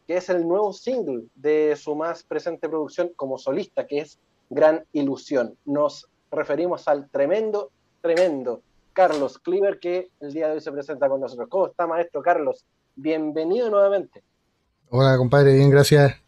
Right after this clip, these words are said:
Speaker 2: Eh, espero que estén todos bien por allá, sufriendo y,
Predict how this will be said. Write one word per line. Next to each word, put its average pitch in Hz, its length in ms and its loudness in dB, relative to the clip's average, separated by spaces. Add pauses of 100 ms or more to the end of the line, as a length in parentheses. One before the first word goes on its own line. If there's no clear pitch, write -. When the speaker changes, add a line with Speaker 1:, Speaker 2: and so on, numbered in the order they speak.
(120)
Speaker 2:
Eh, 117 160 0
espero 135 220 2
que 135 60 2
estén 143 200 2
todos 139 180 6
bien 143 200 6
por 143 100 6
allá, 135 500 6 (520)
sufriendo 156 840 8
y, 143 520 6